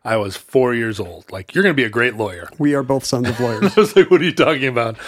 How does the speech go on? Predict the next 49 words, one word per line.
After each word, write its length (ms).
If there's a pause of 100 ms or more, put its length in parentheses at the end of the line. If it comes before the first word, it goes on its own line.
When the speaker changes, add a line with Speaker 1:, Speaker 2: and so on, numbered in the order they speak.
(420)
Speaker 1:
I'm 160
four 260
years 220
old." 260
"No, 200
no, 80
no, 160
you've 180
already 240
got 260
it. 60
I, 140
we 160
can 120
see 160
it 80
in 60
your 180
eyes." 240
Speaker 2:
Were 60
you, 160
were 140
you, 300
uh, 220
arguing 380
passionately 460
why 160
you 100
should 140
have 100
an 60
extra 240
Chips 180
Ahoy 300
or 80
something? 200
Speaker 1:
Well, 80
yeah, 320
of 120
course. 360
I 40
mean, 160
that's 240
just 240
what 160
you 80
do 280
when 200
you're, 340